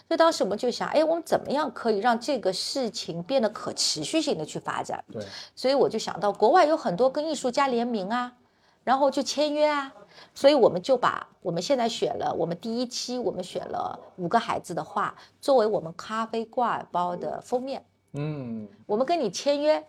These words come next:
Speaker 2: 嗯。
Speaker 1: 然后成为我们的设计师，然后我们卖掉，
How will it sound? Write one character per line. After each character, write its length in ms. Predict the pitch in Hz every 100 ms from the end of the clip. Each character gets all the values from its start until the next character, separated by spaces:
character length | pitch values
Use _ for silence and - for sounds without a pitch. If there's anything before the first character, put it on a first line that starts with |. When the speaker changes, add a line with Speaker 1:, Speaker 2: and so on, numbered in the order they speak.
| _
Speaker 2:
嗯。 260 | 240 254 247
Speaker 1:
然 120 | 220
后 80 | 226
成 200 | 233 220
为 80 | 226
我 120 | 170
们 120 | 160
的 80 | 175
设 180 | - 175
计 160 | 160
师， 340 | 160 - 165 - - - -
然 140 | 214
后 160 | 240 240
我 60 | 165
们 160 | 165
卖 220 | 196 214
掉， 280 | 165 190 143